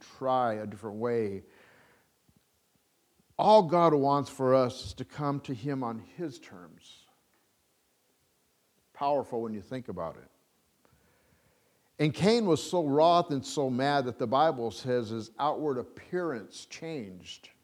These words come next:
He wasn't the same individual. His countenance fell. You ever see someone like that? One day they're happy, the next day they're, something happened.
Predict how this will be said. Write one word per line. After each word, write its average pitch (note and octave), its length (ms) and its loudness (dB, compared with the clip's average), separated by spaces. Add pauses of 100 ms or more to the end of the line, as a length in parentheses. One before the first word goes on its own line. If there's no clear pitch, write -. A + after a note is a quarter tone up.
(140)
He C3+ 60 -4
wasn't D#3+ 300 -2
the C#3+ 120 -10
same D#3 480 -14
individual. A#2+ 580 -10
His A#2 220 -14 (160)
countenance A2+ 520 -18
fell. - 440 -20 (960)
You C3 80 2
ever C#3+ 100 4
see C#3 140 -4
someone C#3 320 -6
like C#3 240 -2
that? D3 280 -4 (580)
One B2 200 -4
day B2+ 140 4
they're A2 160 -2
happy, B2+ 400 -2
the A2+ 120 -4
next A#2+ 280 -6
day B2 340 -2
they're, G#2+ 300 -4
something D3 560 -12
happened. B2+ 480 -14